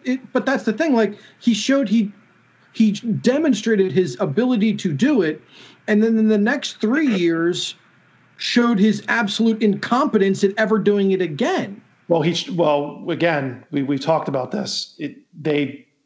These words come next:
Speaker 2: the, the decisions they made were based upon the fact that, "I don't care what you do, just go all in and try to get back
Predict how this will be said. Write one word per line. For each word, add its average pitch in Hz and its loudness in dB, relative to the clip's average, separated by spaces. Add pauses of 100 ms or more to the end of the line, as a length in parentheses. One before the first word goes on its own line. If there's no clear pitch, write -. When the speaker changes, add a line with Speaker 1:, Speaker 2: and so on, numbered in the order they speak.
(180)
Speaker 2:
the, 160 -2
the 156 -2
decisions 175 0
they 170 2
made 165 0 (320)
were 151 2
based 170 0
upon 160 0
the 151 -2
fact 151 0
that, 135 -4 (220)
"I 156 0
don't 170 0
care 170 0
what 160 0
you 170 -2
do, 151 0
just 135 -4
go 165 2
all 160 2
in 156 0
and 131 -4
try 156 2
to 151 0
get 156 -2
back 143 0